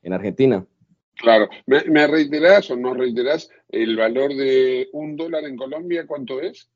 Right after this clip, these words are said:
Speaker 1: En estos momentos exactamente ya te digo cuánto es, porque hasta esta mañana estaba en cuatro mil ochocientos el dólar en Colombia,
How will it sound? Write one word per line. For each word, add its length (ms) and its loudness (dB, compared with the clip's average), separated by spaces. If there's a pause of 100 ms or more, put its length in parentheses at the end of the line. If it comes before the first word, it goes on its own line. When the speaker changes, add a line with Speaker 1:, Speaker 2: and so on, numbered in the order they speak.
(400)
Speaker 1:
En 160 4
estos 240 6
momentos 520 6
exactamente 800 4
ya 220 4
te 140 4
digo 280 4
cuánto 380 2
es, 100 4
porque 380 -6
hasta 380 0
esta 240 -2
mañana 520 0
estaba 380 0
en 80 0
cuatro 320 -2
mil 140 2
ochocientos 760 -4 (340)
el 280 -4
dólar 480 4
en 300 2
Colombia, 680 0